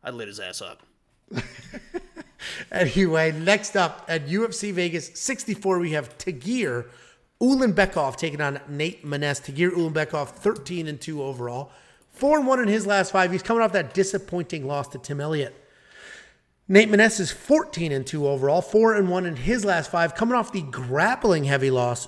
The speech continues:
Speaker 2: to Umar Nurmagomedov. This is a tricky fight. Because if you didn't see the odds and you only watched their last couple of fights, this is not how you would have capped this. This is not how you would have laid out these odds,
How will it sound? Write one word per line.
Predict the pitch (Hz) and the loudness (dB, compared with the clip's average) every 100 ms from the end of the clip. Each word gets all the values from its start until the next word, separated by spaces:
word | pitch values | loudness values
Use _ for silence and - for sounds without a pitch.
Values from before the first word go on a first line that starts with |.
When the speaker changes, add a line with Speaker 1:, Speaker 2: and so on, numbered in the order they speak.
| - | -10
Speaker 2:
to | - 147 135 135 | -4 -4 -4 -2
Umar | 185 190 165 147 139 127 - - _ _ - | 2 2 2 0 0 0 -4 -18 _ _ -10
Nurmagomedov. | 139 139 143 139 131 135 151 139 123 - - - _ _ _ | -4 -2 0 0 0 0 2 2 0 -6 -20 -20 _ _ _
This | - 123 160 208 247 | -16 2 6 6 4
is | 269 | -2
a | 269 | -2
tricky | - 214 214 175 | 0 -2 -2 -8
fight. | - - _ _ _ _ _ _ _ _ - | -10 -16 _ _ _ _ _ _ _ _ -6
Because | 165 175 147 | 2 2 2
if | 151 | 0
you | 143 | -4
didn't | 131 156 208 233 | 0 2 2 0
see | - 247 | -2 0
the | 247 190 | 2 4
odds | 147 131 123 - | 4 0 -4 -6
and | 156 | -4
you | 147 151 - | -4 -6 0
only | 170 208 233 208 | 2 4 2 0
watched | 175 170 - 147 | 2 2 0 -2
their | 143 139 | 0 0
last | 131 156 160 - | 2 0 0 -4
couple | 196 190 170 | -6 -4 -4
of | 170 | -4
fights, | - 262 196 - - - _ _ _ _ _ _ _ 127 | -2 0 0 -4 -8 -10 _ _ _ _ _ _ _ -6
this | 151 - | -4 -2
is | 208 | -2
not | 175 165 | 0 0
how | 147 143 | 0 0
you | 135 139 | -2 -2
would | 131 | 0
have | 120 120 | -2 -6
capped | - 143 117 - - - | -6 -4 -4 -8 -20 -8
this. | 135 131 | -8 -6
This | 151 160 | -4 -4
is | 220 | 2
not | 220 208 | 2 4
how | 196 | 4
you | 180 180 | 4 2
would | 175 | 0
have | 156 | 2
laid | 165 156 | 2 2
out | 147 | 0
these | 151 131 | -2 -2
odds, | 123 135 147 | -2 -2 -6